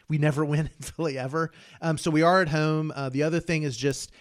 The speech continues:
man, with them, who knows? Is Embiid gonna play? Who knows?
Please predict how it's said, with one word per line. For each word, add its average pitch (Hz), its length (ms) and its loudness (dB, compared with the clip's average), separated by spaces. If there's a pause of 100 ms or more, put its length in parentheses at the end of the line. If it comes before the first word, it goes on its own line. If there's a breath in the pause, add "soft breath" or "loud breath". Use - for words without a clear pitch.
(120)
man, 170 100 2
with 165 120 4
them, 165 160 2
who 156 120 2
knows? 131 360 -2
Is 135 160 -4
Embiid 143 240 0
gonna 143 120 -2
play? 160 360 2
Who 135 120 -4
knows? 104 400 -8